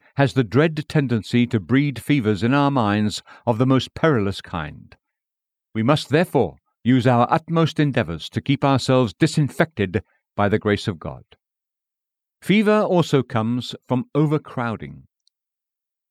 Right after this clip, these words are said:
Where people are closely packed together, in their sleeping places, breathing exhausted air,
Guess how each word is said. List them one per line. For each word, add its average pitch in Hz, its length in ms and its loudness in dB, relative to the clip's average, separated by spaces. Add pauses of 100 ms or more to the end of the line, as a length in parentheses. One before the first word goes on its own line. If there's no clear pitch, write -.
(320)
Where 190 180 2
people 185 400 2
are 131 140 2
closely 135 540 0
packed - 420 -12
together, 113 540 -6 (280)
in 160 120 2
their 143 160 4
sleeping 127 400 -2
places, - 640 -12 (320)
breathing 151 360 2
exhausted 139 760 0
air, 92 480 -4